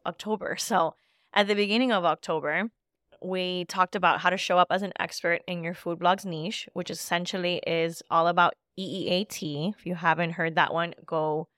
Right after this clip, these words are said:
back and listen. It's all, all good stuff. Um, same thing with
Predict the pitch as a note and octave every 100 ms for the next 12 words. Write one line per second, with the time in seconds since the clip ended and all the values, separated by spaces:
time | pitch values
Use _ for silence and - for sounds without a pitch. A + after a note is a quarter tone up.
0 | _ _ _ - D#3 - - F3 D#3+ -
1 | F3+ F3 - E3 - D#3 D#3+ F3 - _
2 | F#3 G3+ G3 - D3+ D#3+ - _ _ _
3 | _ _ - F3+ F3+ F3+ G#3 F#3+ F#3+ F#3
4 | F3